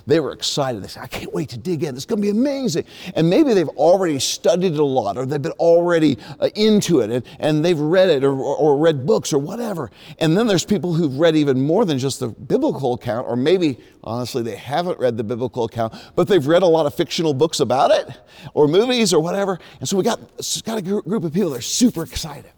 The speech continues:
On the other end of the spectrum, we got people that,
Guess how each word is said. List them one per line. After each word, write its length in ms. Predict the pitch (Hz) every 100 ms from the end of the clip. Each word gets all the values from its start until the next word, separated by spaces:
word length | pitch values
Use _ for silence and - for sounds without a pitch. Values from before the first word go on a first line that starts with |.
| _ _ _ - - - _ _ _
On 140 | - 139
the 140 | 160
other 160 | 294 302
end 100 | 185
of 140 | 123
the 80 | 113
spectrum, 480 | - 107 - 117 120
we 80 |
got 200 | 147 156
people 300 | - 175 156 131
that, 220 | 123